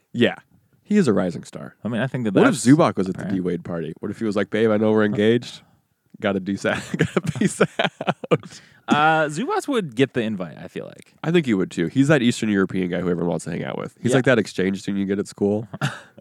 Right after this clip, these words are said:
Speaker 2: Who
Speaker 1: like,
Speaker 2: becomes just, like, the coolest guy.
Speaker 1: who becomes the coolest guy who's always wearing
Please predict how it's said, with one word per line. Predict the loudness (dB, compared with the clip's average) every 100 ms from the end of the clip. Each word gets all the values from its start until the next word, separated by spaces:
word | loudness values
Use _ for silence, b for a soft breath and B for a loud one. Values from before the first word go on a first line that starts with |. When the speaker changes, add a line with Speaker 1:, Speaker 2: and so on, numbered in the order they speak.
| _
Speaker 2:
Who | -2 2
Speaker 1:
like, | 2
Speaker 2:
becomes | 2 0
just, | -4 -4
like, | -4
the | -6
coolest | -2 0 0 0 -4
guy. | -4 2
Speaker 1:
who |
becomes | 2 4 2
the | 2
coolest | 2 2
guy | 2 2 4
who's | 2 4
always | 4 4 4 2
wearing | 0 0 0 -4